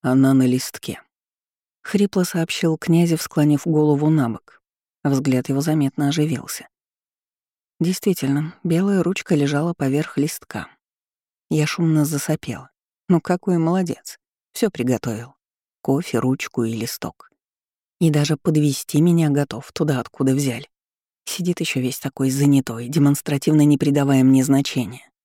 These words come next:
Рад, что добился своего. Я передумала.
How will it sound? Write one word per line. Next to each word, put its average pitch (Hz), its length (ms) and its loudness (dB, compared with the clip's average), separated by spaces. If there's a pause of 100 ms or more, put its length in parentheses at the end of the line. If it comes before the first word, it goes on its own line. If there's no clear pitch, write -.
(340)
Рад, - 240 -2
что - 200 -2
добился 135 540 0
своего. 131 460 -4 (960)
Я 214 140 4
передумала. 196 560 0